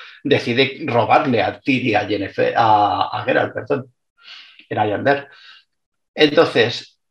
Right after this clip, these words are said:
que no me guste cómo lo hayan, cómo lo han hecho y cómo lo han desarrollado, no quiere decir que no entienda bajo qué normas está jugando o con qué psique, en qué estado mental se encuentra Jennifer para cometer ese tipo de actos. La Jennifer de la serie, ¿vale?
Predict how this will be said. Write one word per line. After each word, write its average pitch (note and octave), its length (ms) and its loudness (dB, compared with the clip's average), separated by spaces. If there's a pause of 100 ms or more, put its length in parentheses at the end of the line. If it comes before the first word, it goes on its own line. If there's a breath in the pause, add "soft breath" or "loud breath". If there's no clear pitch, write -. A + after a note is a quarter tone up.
(180)
que D3+ 180 4
no F3 120 4
me G3 80 4
guste F3+ 280 2
cómo D3+ 140 6
lo D3 60 8
hayan, D3 420 6
cómo C3+ 220 -4
lo C3 80 4
han A#2 120 2
hecho A#2+ 200 -2
y C#3+ 40 2
cómo B2+ 160 0
lo C3 60 0
han C3 80 -2
desarrollado, A#2+ 680 0
no B2 180 -2
quiere B2+ 180 -2
decir C3 240 -8
que A#2 140 -2
no A#2 120 -2
entienda B2 460 2
bajo A2+ 280 2
qué A#2 120 -2
normas B2 360 0
está B2 180 -4
jugando C3 500 2
o E3 180 -2
con A#2 200 -8
qué C3 180 -4
psique, C#3 640 -2
en A#2 200 -6
qué B2+ 100 -2
estado A#2+ 680 0
mental A2+ 360 -2
se C#3+ 100 -8
encuentra B2 300 -2
Jennifer - 380 -6
para B2 180 2
cometer A2 260 -6
ese B2 180 -6
tipo B2 220 -2
de A2+ 100 -2
actos. - 440 -6 (220)
La A2+ 120 -6
Jennifer G#2+ 320 -6
de C#3+ 80 2
la A#2 100 4
serie, - 360 -6
¿vale? - 260 -6